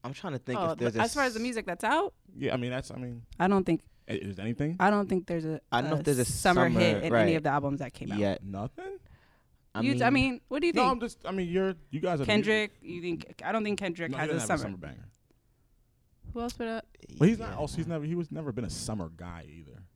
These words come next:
Speaker 1: Right, or even
Speaker 2: No, I mean
Speaker 1: that kind of artist.
Speaker 3: Yeah, he's not that artist to go for those. There are, there
Speaker 2: I
Speaker 3: are certain
Speaker 2: think
Speaker 3: artists who go for those records.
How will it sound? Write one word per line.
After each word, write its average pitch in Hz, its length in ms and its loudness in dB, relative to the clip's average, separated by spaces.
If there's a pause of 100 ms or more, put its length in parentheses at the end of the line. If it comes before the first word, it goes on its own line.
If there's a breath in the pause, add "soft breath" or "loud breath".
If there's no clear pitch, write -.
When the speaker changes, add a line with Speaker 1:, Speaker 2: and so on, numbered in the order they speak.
Speaker 1:
Right, 113 280 -2
or 104 100 -4
even 107 240 -4
Speaker 2:
No, 104 180 0
I 180 120 2
mean 202 260 0
Speaker 1:
that 104 120 -6
kind 101 200 -10
of 95 100 -10
artist. 107 240 -8
Speaker 3:
Yeah, 127 220 -2
he's 120 180 -2
not 117 380 -6
that 98 220 -8
artist 92 320 -10
to 87 60 -16
go 90 160 -8
for 85 140 -14
those. 82 200 -12 (1300 soft breath)
There 143 220 8
are, 170 100 2
there 180 100 8
Speaker 2:
I - 20 10
Speaker 3:
are 233 40 6
certain 285 140 8
Speaker 2:
think 151 80 6
Speaker 3:
artists 147 200 6
who 135 160 4
go 131 240 4
for 120 160 -8
those 104 320 -6
records. 90 600 -12